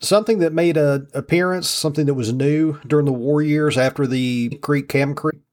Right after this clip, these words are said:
strikes, was something called yellow dog contracts. Now, this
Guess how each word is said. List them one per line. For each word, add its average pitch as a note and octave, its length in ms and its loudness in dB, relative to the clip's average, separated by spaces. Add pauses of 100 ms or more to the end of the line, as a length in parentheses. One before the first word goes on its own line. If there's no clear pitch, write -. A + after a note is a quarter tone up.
strikes, D#3 640 0 (760)
was C3+ 320 0
something E3 240 -2
called D3+ 200 2
yellow E3 300 2
dog D3+ 380 2
contracts. A2 800 -8 (200)
Now, A#2+ 160 -6
this B2 360 -6